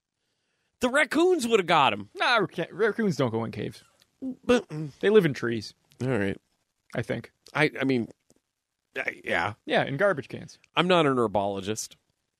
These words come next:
Speaker 2: <laughs> I'm not an entomologist. I don't know what fucking raccoons do.
Speaker 1: What's a raccoon again?
Speaker 2: I think it's a big bug.
Speaker 1: Ah.
Speaker 2: Yeah.
Speaker 1: All right.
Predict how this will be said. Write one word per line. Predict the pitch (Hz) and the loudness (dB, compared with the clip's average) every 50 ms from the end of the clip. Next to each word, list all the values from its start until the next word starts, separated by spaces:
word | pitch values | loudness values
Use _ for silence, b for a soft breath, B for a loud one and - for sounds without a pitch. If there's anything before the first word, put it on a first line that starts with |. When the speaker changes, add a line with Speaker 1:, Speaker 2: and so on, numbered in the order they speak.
| _ _ _ _ _ _ _ - | _ _ _ _ _ _ _ -20
Speaker 2:
<laughs> | - - - _ _ _ _ - _ _ _ _ _ - | -20 -20 -20 _ _ _ _ -20 _ _ _ _ _ -8
I'm | 294 277 | -2 2
not | 208 160 | 2 2
an | 139 127 | 4 2
entomologist. | 127 123 - 123 120 120 143 170 180 175 190 180 | 0 0 -2 -2 0 2 2 2 2 0 0 0
I | 190 220 | 2 2
don't | 208 170 | 2 2
know | 147 | 2
what | 143 135 120 | 2 0 0
fucking | - 147 143 127 139 143 127 127 123 - | 2 0 0 2 2 -2 -2 -4 -6 0
raccoons | 135 135 127 - 165 165 156 151 139 | 0 0 2 2 2 0 0 0 4
do. | 143 180 220 214 B B B B B B B B B B B B B B B B _ _ _ _ _ _ _ - - | 6 6 6 6 B B B B B B B B B B B B B B B B _ _ _ _ _ _ _ -12 -4
Speaker 1:
What's | 117 123 - - | -4 -2 0 2
a | |
raccoon | 165 165 160 - 170 165 165 | 2 2 2 2 0 0 0
again? | 170 170 170 _ b b b b b b b b b b b b b - | -2 -6 -8 _ b b b b b b b b b b b b b -6
Speaker 2:
I | - 139 143 | 0 2 2
think | 175 196 | 2 4
it's | 175 | 2
a | 156 | 0
big | 113 127 165 170 135 117 107 | 2 4 4 4 4 0 -4
bug. | - 139 135 123 120 110 98 _ _ - | -2 -2 -2 -2 -6 -10 -18 _ _ -2
Speaker 1:
Ah. | 135 151 160 170 170 160 160 156 139 117 101 95 - - 143 | 0 2 2 4 2 2 2 2 2 2 0 -2 -4 -10 -8
Speaker 2:
Yeah. | 147 151 151 139 123 104 - | -6 -4 -2 -2 -4 -4 -6
Speaker 1:
All | - | -4
right. | 120 120 113 107 101 98 | 0 2 2 2 2 0